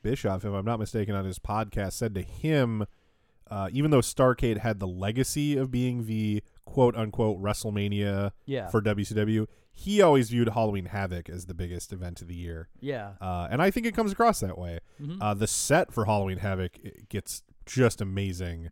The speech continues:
Speaker 2: Mm-hmm.
Speaker 1: as we go on. So, yeah, I'm excited to be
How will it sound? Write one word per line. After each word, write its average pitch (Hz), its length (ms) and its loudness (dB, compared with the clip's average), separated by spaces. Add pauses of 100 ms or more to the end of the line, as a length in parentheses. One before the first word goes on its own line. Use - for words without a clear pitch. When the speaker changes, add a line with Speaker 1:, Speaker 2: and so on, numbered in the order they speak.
Speaker 2:
Mm-hmm. 139 220 -8
Speaker 1:
as 95 160 -4
we 95 100 -2
go 90 220 -2
on. 87 240 -4
So, 98 200 -4
yeah, 131 200 8
I'm 117 80 4
excited 123 460 4
to 98 80 -2
be 95 260 0